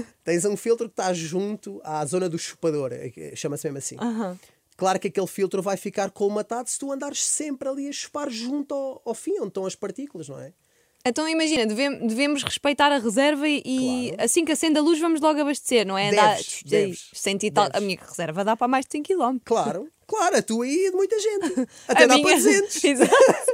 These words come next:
Speaker 2: Eu
Speaker 1: Depende
Speaker 2: posso
Speaker 1: da
Speaker 2: dizer
Speaker 1: condição, não é?
Speaker 2: que eu já fiz uma viagem desde a Ponte Vasta Gama até Sintra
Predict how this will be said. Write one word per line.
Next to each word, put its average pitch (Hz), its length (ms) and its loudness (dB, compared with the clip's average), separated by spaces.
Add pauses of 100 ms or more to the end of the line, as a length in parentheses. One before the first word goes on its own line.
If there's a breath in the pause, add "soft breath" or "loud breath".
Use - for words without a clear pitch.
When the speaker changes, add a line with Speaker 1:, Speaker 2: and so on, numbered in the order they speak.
(640 loud breath)
Speaker 2:
Eu 285 120 8
Speaker 1:
Depende 277 60 -8
Speaker 2:
posso 311 280 6
Speaker 1:
da 285 80 6
Speaker 2:
dizer 277 420 6
Speaker 1:
condição, 311 160 2
não 277 100 0
é? 156 200 -4
Speaker 2:
que 226 120 -4
eu 320 80 4
já 277 180 6
fiz 294 240 2
uma 254 340 0
viagem 247 440 4
desde 277 260 2
a 240 80 4
Ponte 269 340 0
Vasta 240 340 2
Gama 240 300 4
até 220 280 4
Sintra 330 680 0